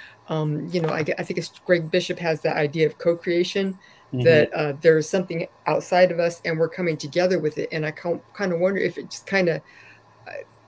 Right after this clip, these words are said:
Speaker 1: there's a big ball of saying, "Let's have this weird thing happening." People encounter it and it trips off whatever your talent happens to be.
Speaker 2: I think that's a distinct possibility.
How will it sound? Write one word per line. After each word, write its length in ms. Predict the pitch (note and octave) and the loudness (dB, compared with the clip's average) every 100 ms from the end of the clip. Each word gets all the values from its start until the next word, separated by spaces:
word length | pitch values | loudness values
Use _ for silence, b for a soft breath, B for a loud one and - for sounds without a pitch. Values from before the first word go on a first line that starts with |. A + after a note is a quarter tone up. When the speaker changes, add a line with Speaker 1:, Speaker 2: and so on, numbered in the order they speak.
| _ _ | _ _
Speaker 1:
there's 200 | F3+ D3+ | -2 0
a 60 | D3 | 0
big 400 | E3 F3+ D#3+ C3 | 2 2 2 0
ball 480 | E3 E3+ E3+ E3 E3 | 2 4 8 8 6
of 220 | D#3+ C3+ | 0 -4
saying, 340 | - D#3+ D#3 | -2 0 0
"Let's 200 | D3 C#3+ | 0 -2
have 200 | F3 D#3+ | -4 -4
this 220 | D3 D3+ | -4 -6
weird 320 | - E3 D#3 C#3+ | -4 -4 -4 -2
thing 200 | F3 D#3+ | -2 0
happening." 560 | E3+ F#3 E3+ D3 D3 | -2 -2 0 -2 -4
People 280 | C#3 G3 F3 | -4 -2 0
encounter 540 | D3+ D3 - F#3+ F#3+ D#3+ | -2 -6 -2 -2 -2 -4
it 80 | - | -2
and 120 | D#3 | 0
it 180 | D3 - | 0 -2
trips 300 | - G3+ - | -2 -2 0
off 220 | E3+ E3+ | -4 0
whatever 320 | D#3+ D#3+ D#3 | 2 2 2
your 260 | D3 C#3+ C3+ - | 0 0 -4 -10
talent 400 | - D#3+ D#3+ - | -12 -6 -6 -6
happens 420 | C3+ - - - | -10 -10 -14 -16
to 100 | - | -14
be. 240 | - - - _ _ B B B B B _ | -12 -14 -16 _ _ B B B B B _
Speaker 2:
I 100 | D#3 | 0
think 260 | F#3 - A#3+ | 2 -2 -4
that's 280 | E3+ C3+ - | -2 -2 -2
a 80 | A#2 - - | -10 -10 -14
distinct 560 | A2 - C3 C3+ - - | -14 -6 -2 -2 -6 -6
possibility. 960 | A2 A2 - F#2+ F#2+ G2 A2 B2+ B2+ | -4 -4 -8 -10 -6 -4 -2 -2 -4